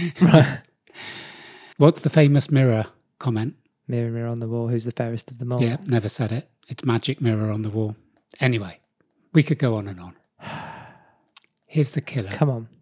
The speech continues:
Speaker 2: I don't know whether you're going to sing along to this song or whether you just want to listen.
Speaker 1: You're gonna play a song?
Speaker 2: Gonna play a song.
Speaker 1: Oh, f-, hello, this is brilliant. Okay.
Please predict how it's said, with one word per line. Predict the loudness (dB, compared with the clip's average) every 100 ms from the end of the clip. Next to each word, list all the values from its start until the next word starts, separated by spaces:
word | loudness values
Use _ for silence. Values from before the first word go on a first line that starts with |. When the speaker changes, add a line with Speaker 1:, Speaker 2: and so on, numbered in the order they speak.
| _ _ -2
Speaker 2:
I | 6
don't | 8
know | 10
whether | 8 8
you're | 8 8
going | 6 4
to | 2
sing | -2 2 4
along | 4 2 0
to | -6 -8
this | -8
song | -6 -6 -6 -6 -10 _ _ _ _ _ _
or | 0
whether | 2 2
you | 0
just | 0 -2 -2
want | -4 -2
to | 0
listen. | 0 -2 -4 -6 -6 _ _ _
Speaker 1:
You're | -2
gonna | 0
play | 6 6
a | 6
song? | 8 6 6 -2
Speaker 2:
Gonna | -6 -4
play | 0 0
a | 0
song. | 0 2
Speaker 1:
Oh, | 2
f-, | 0 2
hello, | 6 6 6
this | 4 0
is | -4
brilliant. | 0 0 0 -2
Okay. | 0 0 0